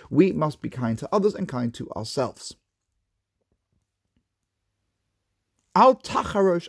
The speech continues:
al re'acha ra. Don't devise evil against your neighbor. For who yoshev lavetach itach, whilst he dwells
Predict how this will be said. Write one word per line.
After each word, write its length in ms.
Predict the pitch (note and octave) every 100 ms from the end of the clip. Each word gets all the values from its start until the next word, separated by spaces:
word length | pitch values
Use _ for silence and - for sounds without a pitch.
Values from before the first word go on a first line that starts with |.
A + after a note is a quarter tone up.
| -
al 160 | D#3+
re'acha 560 | D#3 E3 F3+ E3 - D3+
ra. 460 | - A#2+ C3 E2+ - _ _ _ _ _ _ _ -
Don't 240 | A#3 F#3+
devise 480 | G#3 E3 G3 F3+ -
evil 380 | - A3 E3 B2+
against 460 | A#2+ C#3+ C#3 A2+ -
your 120 | C3
neighbor. 540 | B2+ D3 B2 - - _ _ _ _ _
For 120 | B2
who 180 | F#3+ F#3+
yoshev 500 | F3+ G#3 - F3 D#3
lavetach 540 | C3+ E3+ E3 C#3+ -
itach, 380 | - - A#2 -
whilst 420 | A#2+ D#3 C#3 - _ _ _ _ _
he 180 | E3
dwells 600 | D3 C3 E3 E3 D#3 C3